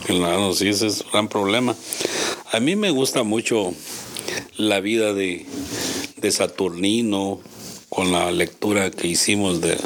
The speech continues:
de hoy día, el Salmo y la lectura aquí, que a mí el, el Salmo nos deja una gran enseñanza.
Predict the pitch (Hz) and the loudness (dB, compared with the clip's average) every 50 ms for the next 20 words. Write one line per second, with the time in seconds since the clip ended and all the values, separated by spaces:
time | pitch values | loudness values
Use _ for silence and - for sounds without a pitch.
0 | - - 90 - - - - 87 87 87 87 90 95 113 117 104 98 101 98 98 | -6 -6 -6 -8 -8 -4 -2 0 2 2 2 4 4 4 2 2 2 2 4 4
1 | 104 123 135 135 - - - - - - - - - - - - - - - 92 | 4 2 0 -4 -8 -6 -6 -4 -4 -4 -6 -6 -8 -10 -12 -12 -8 -2 -2 0
2 | 87 - - - 104 104 113 117 113 107 101 98 98 98 101 - - - - - | 0 2 2 2 2 2 2 2 2 2 2 2 0 0 0 -2 -4 -6 -10 -14
3 | - - - - - 95 92 90 87 87 87 87 - - - 92 92 87 - - | -14 -14 -8 -2 0 2 4 4 4 2 2 0 0 0 2 2 2 2 0 0
4 | 95 87 - - 95 82 82 - - - - - - - - - - - - - | -2 -2 0 0 0 0 -2 -6 -10 -8 -8 -6 -4 -4 -4 -4 -4 -4 -6 -8
5 | - - - 104 98 98 104 107 107 107 - - 107 104 - - 120 131 143 139 | -8 -4 -2 -2 0 2 2 2 2 0 0 0 0 0 2 2 2 2 2 2
6 | 127 117 110 101 - - - - - 107 101 95 92 98 107 107 110 107 107 104 | 0 0 -2 -6 -8 -14 -12 -6 -4 -2 -2 0 0 2 2 2 2 2 2 2
7 | 104 101 101 104 104 101 90 - - 95 87 85 85 85 82 76 - - 78 78 | 2 2 2 2 2 2 2 2 0 0 0 0 0 0 0 0 0 0 -2 -2